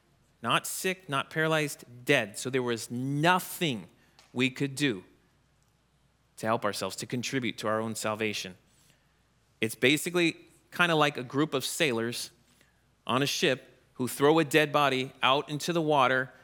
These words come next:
and then see if that body will swim back to save itself. It's not gonna happen. Dead people cannot save themselves.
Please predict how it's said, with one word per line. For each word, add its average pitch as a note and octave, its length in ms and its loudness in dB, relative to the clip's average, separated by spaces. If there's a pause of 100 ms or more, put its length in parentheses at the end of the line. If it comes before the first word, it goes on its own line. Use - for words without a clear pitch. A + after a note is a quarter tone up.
(220)
and B2+ 140 2
then C3 120 2
see C3+ 680 -4
if B2+ 400 0 (160)
that A#2+ 180 0
body B2+ 300 2
will A#2 180 -4
swim B2 340 -4
back A2 220 0
to B2 80 -12
save C#3 220 0
itself. - 420 -12 (2750)
It's - 160 -10
not B2+ 160 0
gonna B2+ 140 -4
happen. F3 400 -4 (1080)
Dead C3+ 260 4
people C#3 300 -2
cannot B2+ 560 -4
save A#2+ 320 -4
themselves. - 560 -12